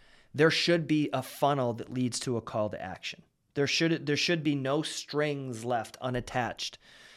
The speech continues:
to any marketing campaign. This even goes for T V commercials and billboards and, and sort of high-end, high, high funnel, uh, marketing content like that. There should be something that somebody can think to do after they see that,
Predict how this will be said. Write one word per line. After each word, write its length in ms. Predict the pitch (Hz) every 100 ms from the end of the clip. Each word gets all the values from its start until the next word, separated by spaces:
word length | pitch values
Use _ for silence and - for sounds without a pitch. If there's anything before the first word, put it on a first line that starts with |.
| -
to 120 | - 135
any 140 | 131
marketing 460 | 120 123 120 117 107
campaign. 480 | 120 104 - 110 -
This 200 | 139 190
even 180 | 196 214
goes 180 | 202
for 120 | 196 175
T 220 | - 180
V 140 | 165
commercials 640 | 170 127 110 92 113 113 107
and 360 | 113 110 107 104
billboards 600 | 156 156 117 107 104 110
and, 240 | 117 110
and 240 | - 113 110
sort 180 | 147
of 60 | 123
high-end, 580 | - 127 135 131 127 123
high, 260 | 117 135 127 -
high 140 | - 143
funnel, 500 | - 139 127 113 113 - - - - -
uh, 220 | - 120
marketing 420 | 117 131 139 127 113
content 380 | 117 110 110
like 180 | 98 107
that. 180 | 139 110
There 120 | 127
should 280 | 127 - 185
be 140 | 156
something 560 | 147 - 156 156 156 151
that 100 | 120
somebody 360 | - 135 135 127
can 220 | - 120
think 360 | - 143 139
to 80 | -
do 460 | 120 127 139 123 110
after 300 | 107 117 123
they 160 | 110
see 280 | 101 - 117
that, 280 | 90 - -